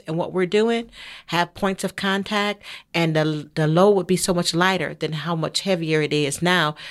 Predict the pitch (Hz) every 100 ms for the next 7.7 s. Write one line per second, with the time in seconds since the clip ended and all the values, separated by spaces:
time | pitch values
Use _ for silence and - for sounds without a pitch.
0 | - 160 156 160 - 180 175 160 165 147
1 | 165 156 - 160 160 160 170 160 151 143
2 | 156 156 147 - 165 156 147 - 147 151
3 | 151 147 156 165 165 170 170 165 - 170
4 | 160 - - - - 151 - 175 175 156
5 | 151 160 160 160 - 170 160 156 - _
6 | _ _ - - 170 151 147 147 135 151
7 | 156 147 165 185 202 202 208